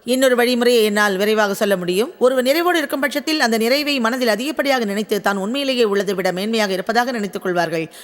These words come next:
அதன் மூலம் உங்களில் ஏற்படும் மாற்றம் என்னவென்றால் பிறரை புண்படுத்த நீங்கள் ஆயத்தமாவீர்கள். பிற மக்களை நீங்கள் கீழாக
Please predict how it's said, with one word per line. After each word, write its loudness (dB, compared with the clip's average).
அதன் 2
மூலம் 0
உங்களில் 0
ஏற்படும் -2
மாற்றம் -2
என்னவென்றால் -2
பிறரை -2
புண்படுத்த -4
நீங்கள் -2
ஆயத்தமாவீர்கள். -6
பிற 2
மக்களை 0
நீங்கள் -2
கீழாக 0